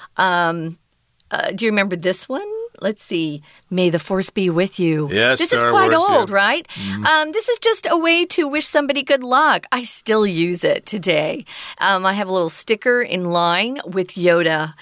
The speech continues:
Speaker 1: His arms are crossed, and it just says, "May the force be with you." It just means we wish you all the good luck y-, you can get.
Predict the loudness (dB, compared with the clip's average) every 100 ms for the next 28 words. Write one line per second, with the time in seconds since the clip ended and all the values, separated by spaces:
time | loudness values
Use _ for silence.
0 | -20 -4 -2 2 2 2 -2 -4 2 4
1 | 2 0 -6 -2 -2 -2 -4 0 0 0
2 | -2 -8 -20 -6 0 4 4 2 -2 -6
3 | 0 0 0 0 0 0 0 -2 -2 0
4 | 0 -2 -6 0 2 2 0 -4 -2 -2
5 | -2 -8 -14 0 0 2 0 0 0 0
6 | 0 -2 -2 0 -2 -4 -10 -10 -12 -8
7 | -8 -6 -6 -6 -6 -12